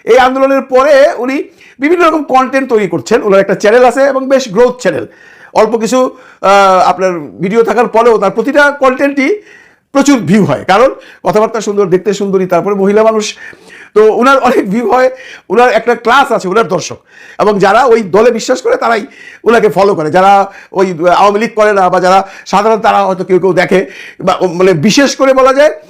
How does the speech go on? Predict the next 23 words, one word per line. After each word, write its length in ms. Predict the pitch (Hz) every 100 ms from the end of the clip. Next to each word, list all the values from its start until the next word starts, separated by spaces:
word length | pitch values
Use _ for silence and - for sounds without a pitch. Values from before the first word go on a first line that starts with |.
| - _
যে 260 | 165 208 196 196 -
আওয়ামী 360 | 226 262 285
পন্থীরাই 500 | 285 269 277 294 285
তার 200 | 294 214
খুব 160 | 208 147
ভক্ত, 300 | 156 - - - - -
এবং 180 | 226 240
উনি 140 | 254
যে 80 | 269
একজন 180 | 262 254
আওয়ামী 300 | 226 240 254
পন্থী 300 | 262 277 247
সাংবাদিক, 380 | - 262 339
এটা 140 | 247 220
আমরা 140 | 190
সবাই 180 | 175 196
জানতাম। 320 | 180 180 294 - - - 302
এটা 140 | 330
তার 140 | 311
ব্যক্তিগত 280 | 277 277 302
ব্যাপার 240 | 262 214 208
হইতেই 240 | 247 247
পারে। 200 | 185